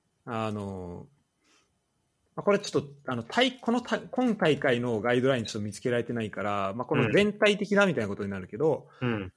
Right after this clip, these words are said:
Speaker 1: あ、このガイドラインはあくまで、えー、まあ、この各エフエーの活動、まあ、だから各サッカー協会、その都道府県ごとのサッカー協会の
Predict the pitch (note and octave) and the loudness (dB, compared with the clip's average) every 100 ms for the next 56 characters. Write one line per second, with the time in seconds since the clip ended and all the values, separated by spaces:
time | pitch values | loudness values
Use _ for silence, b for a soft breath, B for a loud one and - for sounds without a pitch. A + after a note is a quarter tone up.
0 | - - G#3+ A3 - G3+ G#3+ A3 F3 F3+ | -14 -2 2 4 4 4 6 4 4 2
1 | F#3+ F#3 F#3 F#3+ B2+ - - A#2 A2 G#2 | 2 2 4 4 2 -4 -4 -2 0 0
2 | G#2 G2+ G2 G2 _ B2+ B2 A#2+ - F3+ | -2 -4 -6 -10 _ -8 -4 -4 -2 0
3 | A#2+ G#2+ A#2+ - D3+ B2 G#2+ G#2 - G#2 | 0 0 -2 2 4 4 0 -6 -6 -4
4 | B2+ A#2+ G#2+ - C#3 A2+ G2+ F#2+ - - | -2 -2 -2 -4 -4 -2 -2 -4 -8 -10
5 | _ - B2 A#2+ A#2+ G2 F#2+ G2 - G#2+ | _ -2 -2 0 -2 -2 -6 -6 -4 -4
6 | G2+ G2 B2 C3 A#2+ G#2+ B2+ B2+ B2+ - | -4 -2 0 2 4 2 2 -2 -4 -6
7 | - A#2+ C#3+ A#2+ G#2 A#2+ F3 C3+ | -8 -6 0 0 0 -2 0 -2